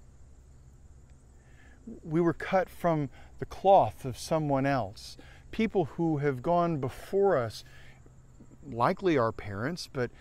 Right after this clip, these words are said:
could be other people as well, who have mentored us and helped to mold us to become who we are.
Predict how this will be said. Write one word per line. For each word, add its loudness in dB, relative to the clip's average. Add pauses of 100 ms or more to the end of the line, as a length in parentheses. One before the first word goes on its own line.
(300)
could -2
be 2
other 0
people -6
as -6
well, 0
who -2
have -6 (380)
mentored -2
us -2
and -4
helped -6
to -10
mold -2
us -2
to -14
become -4
who -6
we -2
are. -4